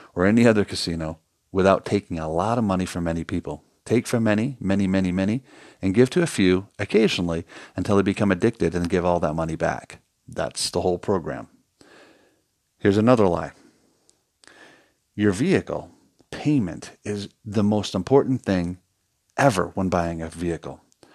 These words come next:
What kind of payment can you get me into? That's a huge lie. Because you know what? If you're concerned so much about the payment, a hundred bucks a month, two hundred, three hundred, four hundred, five hundred, six hundred, whatever you can afford, well, there'll come a time when you can't afford that.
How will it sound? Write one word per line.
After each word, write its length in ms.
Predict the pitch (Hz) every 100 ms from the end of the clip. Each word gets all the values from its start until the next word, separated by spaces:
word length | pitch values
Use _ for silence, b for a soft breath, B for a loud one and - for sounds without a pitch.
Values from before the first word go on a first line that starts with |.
| b -
What 140 | 135
kind 200 | - 185
of 80 | 156
payment 340 | - 139 110
can 160 | - 90
you 60 | 85
get 160 | 95
me 100 | 95
into? 320 | 95 - 67 - _ _ _ _ _ -
That's 220 | 143 165
a 40 |
huge 300 | 156 190 208
lie. 320 | 110 87 - - B B B -
Because 300 | 127 135 143
you 60 |
know 80 | 180
what? 280 | 143 - - - _ _
If 100 | 101
you're 80 | 113
concerned 380 | 107 - 175 -
so 100 | 151
much 200 | 147 135
about 200 | 131 -
the 60 |
payment, 400 | - 120 98 -
a 40 | -
hundred 220 | 95 98
bucks 240 | 98 -
a 40 | 98
month, 180 | 92
two 140 | - 95
hundred, 260 | 95 92
three 120 | - 92
hundred, 160 | 92
four 160 | - 95
hundred, 140 | 90
five 220 | - 92
hundred, 200 | 92 90
six 200 | 87 90
hundred, 180 | 98 92
whatever 280 | 101 143 135
you 180 | 117 107
can 140 | 104
afford, 840 | 87 - - - - 98 87 82 B B B B B B B B
well, 160 | 110 127
there'll 160 | 120
come 220 | 127 131 135
a 20 |
time 260 | 113 131
when 100 | 120
you 80 | 120
can't 220 | - 131
afford 380 | 127 - 170 95
that. 240 | - -